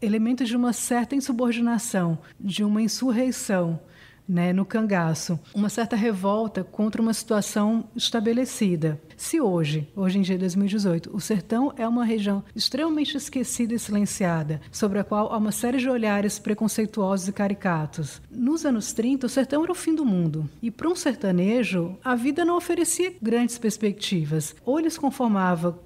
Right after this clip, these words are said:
com um certo estoicismo de achar que a sua vida era aquilo, Deus quis assim, minha mulher morreu porque Deus quis, Deus quer que esse ano seja de seca e que meus filhos morram de fome. Ou o sujeito se conformava com essa situação,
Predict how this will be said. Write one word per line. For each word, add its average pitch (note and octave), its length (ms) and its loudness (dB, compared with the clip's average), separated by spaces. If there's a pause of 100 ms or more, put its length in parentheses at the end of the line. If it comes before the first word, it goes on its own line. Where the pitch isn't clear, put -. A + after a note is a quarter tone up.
com A3+ 120 -2
um G#3 40 0
certo A3 300 -2
estoicismo G3+ 840 0
de F#3+ 80 0
achar G3+ 180 -2
que G3+ 80 -4
a G3+ 60 0
sua G#3 120 -2
vida G3 200 0
era F#3 120 2
aquilo, G3+ 400 0
Deus G#3 480 0
quis G3+ 260 0
assim, G#3 540 0 (240)
minha G#3+ 200 0
mulher G3+ 260 0
morreu G3 360 0
porque G3 260 -2
Deus E3+ 320 -2
quis, A#3 560 0 (220)
Deus G#3+ 360 0
quer G3+ 540 -2
que G#3 240 -4
esse G3+ 240 0
ano G3 100 2
seja G3 220 0
de F#3 160 0
seca A3 480 0
e G3+ 80 0
que G3 420 -2
meus F#3+ 440 -2
filhos F#3 220 0
morram F#3 240 2
de E3+ 120 -2
fome. A3 320 0 (140)
Ou C#4 200 2
o E4 40 0
sujeito G#3+ 360 -2
se - 160 -8
conformava F#3 600 2
com F3 100 -2
essa E3+ 140 -2
situação, G3+ 680 -2